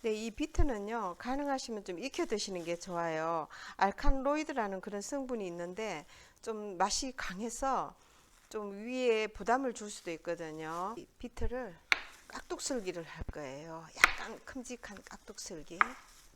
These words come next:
저희 집 가든에 비트가 많아요. 그래서 이 비트를 제가 식재료로 많이 활용하거든요. 이렇게 익힌 비트를 냉장고에 두고요.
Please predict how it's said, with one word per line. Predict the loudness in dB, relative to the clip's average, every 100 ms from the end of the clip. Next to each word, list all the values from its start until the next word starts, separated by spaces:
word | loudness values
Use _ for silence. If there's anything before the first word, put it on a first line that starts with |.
| -10
저희 | 0 2 2
집 | -2
가든에 | 2 4 4 4 4 4 0 2
비트가 | 12 12 12
많아요. | 12 2 2 4 6 4 2
그래서 | 2 2 2 2 2 -2 -14 -18 -18 -4
이 | -4
비트를 | 0 2 12 12 12 8 6 0 -10 12
제가 | 12 12 10 -4 -8
식재료로 | -6 0 2 4 2 2
많이 | 2 2
활용하거든요. | 2 2 2 2 2 0 0 6 8 8 2 -4 -16 -20 -16 -12
이렇게 | -2 -2 12 12 12 4
익힌 | -2 -2 -2
비트를 | -2 -4 12 12 12 4 0 -4 -16 -20 -20 -20 -20 -20 -20 -20 _ -4 -2
냉장고에 | 0 2 6 6 6 4 4 2 -2 -8
두고요. | -4 -2 0 -2 -4